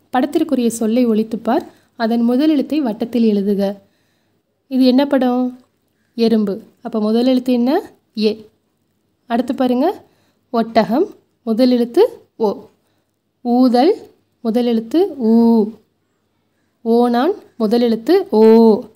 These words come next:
அப்ப அந்தந்த எழுத்தோட முதல் எழுத்தை அந்த வட்டத்துல எழுதணும். அடுத்து பயிற்சித்தாள் நாலு. மகிழ்வோடு கற்போம் மெய்யெழுத்துக்கள். இப்ப உயிரெழுத்துக்கள் பார்த்தாச்சு. அடுத்து மெய்யெழுத்துக்கள். படங்களில் உனக்கு பிடித்தது குறித்து பேசுக.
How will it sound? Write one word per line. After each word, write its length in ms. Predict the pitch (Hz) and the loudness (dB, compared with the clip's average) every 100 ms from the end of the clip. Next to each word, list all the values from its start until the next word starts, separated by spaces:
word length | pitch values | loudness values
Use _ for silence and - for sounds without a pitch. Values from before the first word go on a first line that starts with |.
| _ | _
அப்ப 200 | - 220 | -10 -4
அந்தந்த 380 | 240 220 233 233 | -2 0 -2 -2
எழுத்தோட 380 | 226 220 247 254 | -2 -2 -2 0
முதல் 260 | 226 220 233 | 0 0 0
எழுத்தை 320 | 220 226 302 427 - - | 0 -2 -4 -4 -12 -8
அந்த 220 | 214 208 | -4 -2
வட்டத்துல 280 | 208 220 226 | -4 -4 -2
எழுதணும். 540 | 262 202 185 185 185 - _ _ _ _ _ _ _ _ _ - | -2 0 -2 -4 -6 -14 _ _ _ _ _ _ _ _ _ -10
அடுத்து 480 | 233 226 277 415 - | -8 -4 -6 -6 -4
பயிற்சித்தாள் 560 | 226 226 254 - 247 | -2 -2 -6 -4 -2
நாலு. 500 | 226 202 214 226 415 - _ _ _ | -2 -2 -4 -4 -6 -10 _ _ _
மகிழ்வோடு 600 | 254 240 269 277 254 247 | -6 -2 0 0 0 -2
கற்போம் 460 | 277 220 - 262 339 262 | -4 -6 -4 -2 0 0
மெய்யெழுத்துக்கள். 680 | 208 220 208 208 202 190 233 - _ | 0 -2 -4 -6 -6 -6 -8 -16 _
இப்ப 300 | 247 240 226 | -10 -2 0
உயிரெழுத்துக்கள் 520 | 226 247 247 247 240 | 2 0 -2 -4 -2
பார்த்தாச்சு. 460 | 233 208 220 208 247 | -4 -4 -6 -6 -4
அடுத்து 380 | 370 302 226 226 | -2 -2 -2 -2
மெய்யெழுத்துக்கள். 680 | 214 196 208 202 202 196 214 _ _ _ _ _ _ _ | -2 -2 -4 -4 -6 -6 -10 _ _ _ _ _ _ _
படங்களில் 480 | 269 339 359 339 311 | -2 2 2 4 4
உனக்கு 300 | 240 226 226 | 2 0 -2
பிடித்தது 420 | 247 254 254 254 | -2 0 0 0
குறித்து 500 | 226 202 - 370 - - | -2 -4 -6 -8 -6 -6
பேசுக. 480 | 214 208 190 190 | -6 -6 -4 -4